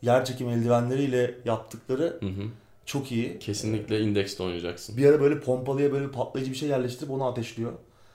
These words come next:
Speaker 1: falan, böyle silahları upgrade edebiliyoruz. Yani gerçekten çok güzel görünüyor. Yani yeni bir Half-Life oyunu böyle olmalıydı dedirtti bana ama işte
Speaker 2: Hı hı.
Speaker 1: oynayamayacağız. Ya bir, bir böyle çok yetenekli, cesur bir modcu çıkıp bunu geleneksel şekillerde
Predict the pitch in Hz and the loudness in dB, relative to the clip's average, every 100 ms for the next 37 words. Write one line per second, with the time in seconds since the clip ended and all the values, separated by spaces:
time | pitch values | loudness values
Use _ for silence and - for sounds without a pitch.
0 | _ _ - 110 127 135 127 131 - 135 | _ _ -14 -4 -2 0 -2 -2 2 4
1 | 131 139 127 139 131 127 127 127 123 135 | 6 6 4 2 0 0 0 0 0 -4
2 | 120 123 - - - 143 160 - 156 139 | -4 -6 -8 -12 2 4 4 -2 -6 4
3 | 151 139 123 131 131 131 - - - - | 6 6 2 2 0 -2 -6 -20 -20 0
4 | 151 180 156 160 160 131 123 139 185 160 | 2 6 10 10 10 6 6 4 6 10
5 | 165 151 135 131 127 123 117 113 - - | 12 12 10 8 4 4 2 0 -2 -18
6 | - 139 139 131 - 131 123 185 180 175 | 2 4 6 2 0 4 6 8 6 4
7 | 170 208 196 180 175 175 143 131 185 - | 4 4 6 6 4 0 0 4 4 2
8 | - - _ - - - - - 135 180 | -12 -20 _ -20 -20 -20 -20 -6 2 6
9 | 180 185 147 180 170 170 175 - - - | 6 2 -2 4 8 8 6 2 -2 -16
10 | - - _ - 175 147 160 165 160 160 | -20 -20 _ 0 0 4 6 6 4 2
11 | 143 147 170 156 151 147 151 - 165 - | 2 4 2 2 4 4 0 -4 -6 -2
12 | 143 151 135 143 147 143 156 147 139 143 | 0 0 4 6 6 4 4 4 -2 4
13 | 139 139 139 143 | 6 6 6 4